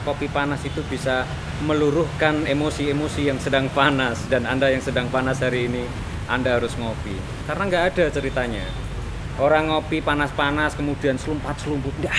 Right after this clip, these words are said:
ada. Yang ada adalah kopi panas itu dinikmati pelan-pelan, alon-alon. Selurup demi selurup. Karena apa? Dengan selurup demi selurup, dengan pelan-pelan, maka hati kita yang sedang menderu,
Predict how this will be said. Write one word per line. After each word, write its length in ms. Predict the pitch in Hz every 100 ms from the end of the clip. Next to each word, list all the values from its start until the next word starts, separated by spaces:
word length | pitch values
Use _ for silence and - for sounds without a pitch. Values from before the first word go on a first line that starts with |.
| -
ada. 200 | - 143 - - - - - - - -
Yang 160 | 151 156
ada 100 | 175 165 143
adalah 180 | 147 147 139
kopi 160 | 139
panas 400 | 139 135 139 135
itu 320 | 135 143 147 139
dinikmati 480 | 117 110 117 113 123
pelan-pelan, 800 | 139 131 131 131 139 147 143 113 98 - -
alon-alon. 1000 | 131 135 143 135 139 135 120 107 98 - - - - - - - - -
Selurup 320 | 165 170 185 -
demi 240 | 156 160
selurup. 320 | 165 170 175 - - - -
Karena 320 | 170 180 180
apa? 160 | 151 117 - - - - - - - - - - - -
Dengan 400 | 156 160 165 170
selurup 400 | - 180 185 190 185
demi 240 | 165 160
selurup, 400 | 165 170 170 175
dengan 320 | - 143 139
pelan-pelan, 560 | 135 147 147 139 147 151
maka 320 | 147 143 151
hati 320 | 139 139 160
kita 320 | 151 160 160 156
yang 160 | 160
sedang 320 | 165 165 151
menderu, 400 | 156 160 170 170